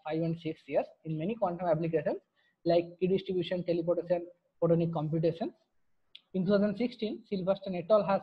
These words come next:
proposed how the architecture of a large-scale quantum silicon photonics chip will look like based on these functionalities.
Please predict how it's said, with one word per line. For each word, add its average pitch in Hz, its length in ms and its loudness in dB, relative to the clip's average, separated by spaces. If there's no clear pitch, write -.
proposed 185 380 -2
how 180 100 0
the 175 120 0
architecture 180 600 -2
of 175 120 -2
a 180 40 0
large-scale 170 540 -4
quantum 165 380 -8
silicon 170 360 -8
photonics 170 400 -8
chip 170 240 -6
will 170 160 -2
look 170 220 -2
like 156 200 -2
based 175 260 -2
on 170 160 -6
these 170 140 -4
functionalities. 165 680 -2